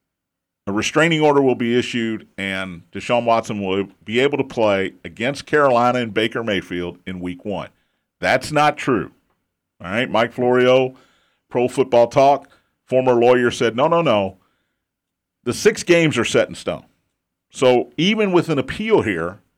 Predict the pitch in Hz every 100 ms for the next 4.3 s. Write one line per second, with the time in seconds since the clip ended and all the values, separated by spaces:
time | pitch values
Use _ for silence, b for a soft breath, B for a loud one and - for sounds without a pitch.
0 | _ _ _ - 135 156 160 180 202 113
1 | 95 101 _ _ _ _ _ _ - 180
2 | 202 185 165 151 143 135 123 - 127 117
3 | 107 113 104 117 123 - - 98 85 -
4 | 85 71